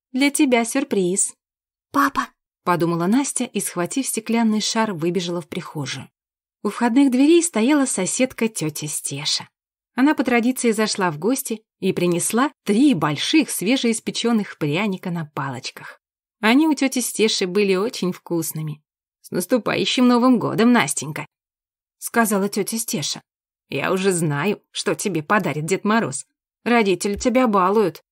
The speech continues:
Speaker 1: Мама кашлянула и с беспокойством посмотрела на тетю Стешу. «Ох, ну мне пора идти», растерялась соседка. «Веселого вам праздника». Настя вернулась в комнату.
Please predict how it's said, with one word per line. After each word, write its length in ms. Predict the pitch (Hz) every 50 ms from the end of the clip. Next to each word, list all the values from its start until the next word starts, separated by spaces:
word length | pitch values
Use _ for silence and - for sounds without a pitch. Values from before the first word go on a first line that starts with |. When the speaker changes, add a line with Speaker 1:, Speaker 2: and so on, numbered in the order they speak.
| _ _
Speaker 1:
Мама 380 | - 226 254 285 277 262 254 240 - _
кашлянула 560 | - 170 156 160 - - 208 208 214 233 240
и 80 | 247 247
с 60 | 226
беспокойством 680 | 214 220 - - 190 180 - 247 269 262 - - 247 233
посмотрела 580 | 254 233 - 233 220 214 - 185 175 175 185
на 160 | 190 208 214
тетю 300 | 208 - 170 151 - 175
Стешу. 460 | 185 - - - 139 131 - - - - _ _ _ _ _ _ _ _ _ _
«Ох, 360 | - 202 185 160 147 - -
ну 360 | 139 - 190 196 208 226 226
мне 180 | 226 240 226 220
пора 340 | 226 220 202 208 208 208
идти», 460 | 214 220 - - - 185 156 147 - _ _ _ _ _ _ _ _ -
растерялась 600 | 185 190 - - 233 226 214 202 180 180 175 -
соседка. 560 | - 240 262 - - 185 147 - - - 147 - _ _ _ _ _ _ _ _ -
«Веселого 580 | 208 254 294 - - 220 202 202 208 202 220
вам 320 | 214 196 196 214 226 226 - _
праздника». 560 | - - 170 156 156 - 170 156 - - 175 - _ _ _ _ _ _ _ _ _ _
Настя 380 | - 269 294 320 294 - - 285
вернулась 520 | 262 269 240 240 247 254 240 233 220 -
в 100 | - - -
комнату. 500 | - 170 160 160 160 156 147 - 139